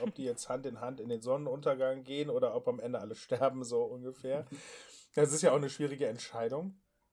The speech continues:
Und ich das dann irgendwie auch mag, die Idee, dass das Buch sich im, im Kopf der Leserinnen und Leser selber weitererzählt, so.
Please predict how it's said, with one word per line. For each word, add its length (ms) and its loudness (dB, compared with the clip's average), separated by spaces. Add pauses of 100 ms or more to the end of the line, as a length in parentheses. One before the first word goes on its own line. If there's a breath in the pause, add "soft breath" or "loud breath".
(540)
Und 180 -2
ich 160 -6
das 160 6
dann 180 6
irgendwie 240 0
auch 200 0
mag, 600 2
die 360 -10
Idee, 440 -2 (380 loud breath)
dass 240 -6
das 200 -4
Buch 280 -4
sich 240 -4
im, 220 -6
im 180 -6
Kopf 500 0
der 160 0
Leserinnen 480 -2
und 140 -6
Leser 320 -2
selber 540 2
weitererzählt, 1040 -8
so. 160 -14